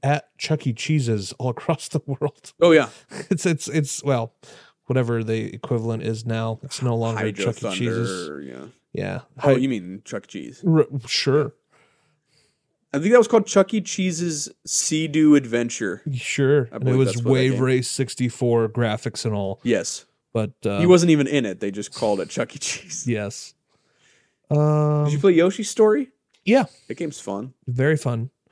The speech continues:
Speaker 2: Uh, you also glossed over Pokemon Snap. That game's great.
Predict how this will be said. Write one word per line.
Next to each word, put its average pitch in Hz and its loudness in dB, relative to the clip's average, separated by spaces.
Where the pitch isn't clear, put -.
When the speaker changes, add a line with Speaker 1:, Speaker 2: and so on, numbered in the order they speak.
Speaker 2:
Uh, 104 -6
you 127 0
also 156 0
glossed 123 -4
over 110 -2
Pokemon 104 -6
Snap. 101 -6
That 101 -8
game's 98 -10
great. 85 -8